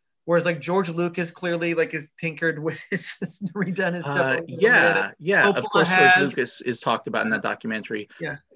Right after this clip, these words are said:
Speaker 2: Yeah, Scorsese's never done that. Like, deleted
Speaker 1: I mean, I
Speaker 2: scenes
Speaker 1: think
Speaker 2: are never in his D V Ds, I don't
Speaker 1: No,
Speaker 2: even
Speaker 1: no.
Speaker 2: think.
Speaker 1: I think he just, he makes the movie he wants always.
Speaker 2: He doesn't even want, he doesn't
Speaker 1: And
Speaker 2: even like to do commentaries. If you listen to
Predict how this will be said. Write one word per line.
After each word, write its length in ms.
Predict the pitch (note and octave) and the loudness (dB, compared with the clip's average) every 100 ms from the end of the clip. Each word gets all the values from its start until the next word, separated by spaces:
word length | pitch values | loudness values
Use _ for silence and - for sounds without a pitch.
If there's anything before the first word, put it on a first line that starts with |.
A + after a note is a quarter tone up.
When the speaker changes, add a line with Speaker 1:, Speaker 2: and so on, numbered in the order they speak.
| - | -6
Speaker 2:
Yeah, 120 | G3 | -6
Scorsese's 640 | F#3+ F#3+ E3+ G3+ G#3+ A#3+ | -2 -4 2 2 2 -2
never 240 | F#3+ F#3+ F#3+ | -2 0 0
done 300 | C#3+ D#3+ F#3+ | 0 0 0
that. 220 | G3 - C3 | 0 -4 -4
Like, 240 | D#3 C#3 - | -4 -2 -2
deleted 380 | C3+ C3+ E3+ | 0 0 0
Speaker 1:
I 40 | C4 | 2
mean, 100 | A3+ | 2
I 60 | |
Speaker 2:
scenes 340 | G#3+ F#3+ G#3+ F3+ | 2 2 0 2
Speaker 1:
think 100 | D#3+ | 2
Speaker 2:
are 40 | |
never 260 | C#3 D#3+ F#3 | 2 4 2
in 240 | D3+ D#3+ | 0 -2
his 360 | D3+ D#3 C#3 A#2+ | -2 -2 -4 -8
D 220 | - C#3+ | -8 -8
V 200 | D3 C3 B2 | -6 -8 -8
Ds, 400 | B2 G3+ F#3 G#2+ | -8 -6 -4 -2
I 140 | G#2 | -2
don't 240 | G2+ B2 C#3 | -2 -2 -2
Speaker 1:
No, 160 | - - | -4 -6
Speaker 2:
even 340 | C3 B2+ A2 - | -10 -6 -8 -8
Speaker 1:
no. 180 | C#3+ A#3 - | 0 0 0
Speaker 2:
think. 140 | - _ _ _ _ | -6 _ _ _ _
Speaker 1:
I 80 | G3+ | -2
think 180 | A#3 B3+ | -2 -2
he 160 | C4 | -6
just, 300 | G#3+ B3 A#3+ | -4 -4 -4
he 100 | A3+ | -8
makes 380 | G3+ F#3+ G#3+ - | -4 -2 -4 -2
the 80 | A3+ | -2
movie 260 | G3+ G#3 G#3+ | 2 0 -2
he 100 | G#3 | -6
wants 380 | F#3 F#3+ F#3+ | -6 -6 -8
always. 380 | - D#3 G3+ E3+ | -8 -4 0 4
Speaker 2:
He 20 | |
doesn't 280 | E3+ G3+ G3+ | 6 6 6
even 260 | G#3 G3 F3+ | 4 4 4
want, 240 | E3 F3+ - | 4 2 0
he 120 | F3 | 4
doesn't 200 | G#3+ B3 | 6 6
Speaker 1:
And 100 | A3+ | 4
Speaker 2:
even 40 | |
like 140 | F3+ F3 | 2 -2
to 80 | - | -6
do 140 | D#3+ | -6
commentaries. 880 | - - F3 G#3 E3 - A2+ G#2+ G#2+ | -4 0 0 0 -2 2 4 4 2
If 160 | C3 | 0
you 100 | F3+ | 0
listen 460 | E3+ E3 - F#3+ F3 - | 0 -2 -2 -2 -2 -2
to 420 | D3+ C#3+ C3+ | -2 2 2